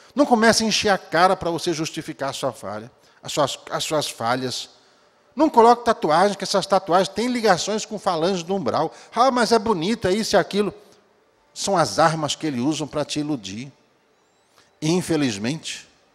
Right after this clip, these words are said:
a deformação vem, criada por cada um, você cria o seu destino. E fi-, a gente fica muito triste, fica muito triste de ver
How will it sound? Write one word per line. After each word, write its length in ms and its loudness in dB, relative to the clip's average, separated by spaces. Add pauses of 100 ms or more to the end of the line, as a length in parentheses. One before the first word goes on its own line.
(840)
a 100 -6
deformação 800 0
vem, 300 -4 (1120)
criada 560 6
por 240 -6
cada 320 0
um, 140 0
você 320 0
cria 480 -6
o 40 -4
seu 160 -8
destino. 640 -10 (1300)
E 80 -4
fi-, 200 2
a 60 0
gente 200 0
fica 200 0
muito 460 2
triste, 640 -2
fica 180 -4
muito 340 0
triste 340 -10
de 140 -6
ver 300 -6